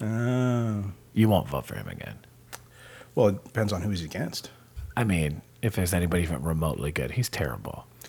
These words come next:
Speaker 2: He's boring.
Speaker 1: I,
Speaker 2: I'm not a fan.
Speaker 1: I'm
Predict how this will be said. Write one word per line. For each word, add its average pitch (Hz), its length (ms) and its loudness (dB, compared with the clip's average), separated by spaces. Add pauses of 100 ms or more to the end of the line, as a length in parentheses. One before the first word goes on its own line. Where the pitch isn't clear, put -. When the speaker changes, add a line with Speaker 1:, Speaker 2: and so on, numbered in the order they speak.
(140)
Speaker 2:
He's 185 180 10
boring. 82 640 2 (580)
Speaker 1:
I, 156 140 8 (580)
Speaker 2:
I'm 131 120 4
not 123 160 10
a 82 40 2
fan. 73 440 0 (880)
Speaker 1:
I'm 131 360 8